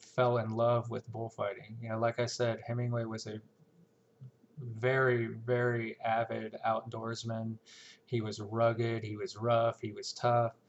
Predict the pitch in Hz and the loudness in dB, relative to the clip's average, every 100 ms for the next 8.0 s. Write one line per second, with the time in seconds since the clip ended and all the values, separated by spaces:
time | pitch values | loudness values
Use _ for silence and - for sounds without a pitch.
0 | - - - _ _ _ - 113 104 104 | -20 -20 -20 _ _ _ -4 -2 0 -2
1 | 101 - _ - _ - 110 120 117 131 | -6 -14 _ -20 _ -6 -2 0 4 4
2 | - 117 120 113 117 120 117 113 110 110 | 4 2 -2 -2 -2 -2 -2 -2 -2 -2
3 | 107 104 - 156 117 113 117 117 110 110 | -4 -10 -14 -6 0 2 2 0 -4 -6
4 | - _ - - - - _ - 127 123 | -10 _ -8 -4 -4 -6 _ 0 2 4
5 | 120 113 110 107 117 117 113 107 113 139 | 4 2 0 0 0 2 0 -2 -8 -12
6 | - 117 104 104 - 113 113 - - - | -4 0 0 -2 -6 -4 -4 -6 -14 -20
7 | - 113 117 110 110 135 - 98 - - | -18 -6 -4 -2 0 0 2 -2 -2 -14